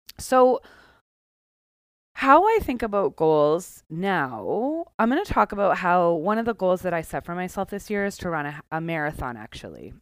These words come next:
I ran a half marathon, and we're gonna kinda switch into looking at this and how I think about this goal and how it's different than how I used to think about relationship goals and why that was a problem.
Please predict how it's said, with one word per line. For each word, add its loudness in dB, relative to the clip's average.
I 0
ran -2
a -2
half 4
marathon, 0
and -2
we're 0
gonna 0
kinda 0
switch -6
into -4
looking 2
at -2
this 0
and -4
how -4
I 2
think -10
about -4
this -8
goal -4
and -10
how -4
it's -10
different -6
than -2
how 0
I 2
used -4
to -10
think -8
about -4
relationship -6
goals -2
and 0
why 6
that 2
was -2
a -10
problem. -12